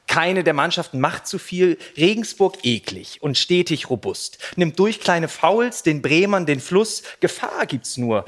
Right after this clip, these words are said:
nach Fehlern des Gegners. So kommt keine Torflut an Regen und Weser. Fazit zur Halbzeit.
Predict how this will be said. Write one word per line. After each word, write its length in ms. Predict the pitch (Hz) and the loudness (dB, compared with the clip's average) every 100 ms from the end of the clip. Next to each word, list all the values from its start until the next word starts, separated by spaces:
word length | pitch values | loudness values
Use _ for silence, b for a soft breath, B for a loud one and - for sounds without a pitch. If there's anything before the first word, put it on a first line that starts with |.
| B B | B B
nach 140 | 110 | -4
Fehlern 460 | - 156 135 131 120 | 0 2 4 2 0
des 160 | - | -4
Gegners. 640 | 117 95 - 80 - - _ - | -2 -4 -6 -16 -14 -16 _ -8
So 140 | 151 | -6
kommt 300 | 147 151 139 | 0 0 -2
keine 300 | - 135 127 | -2 -2 -2
Torflut 640 | - 120 98 - 95 - - _ | -4 -6 -6 -10 -20 -20 -20 _
an 180 | 120 107 | -4 -4
Regen 360 | 104 98 92 92 | -4 -6 -6 -10
und 200 | 95 104 | -12 -10
Weser. 320 | 92 90 - _ _ _ _ _ - | -12 -14 -20 _ _ _ _ _ -4
Fazit 460 | 165 165 - 170 | 0 0 -2 -8
zur 100 | 160 | -2
Halbzeit. 540 | 156 190 - 214 208 | 0 0 2 2 2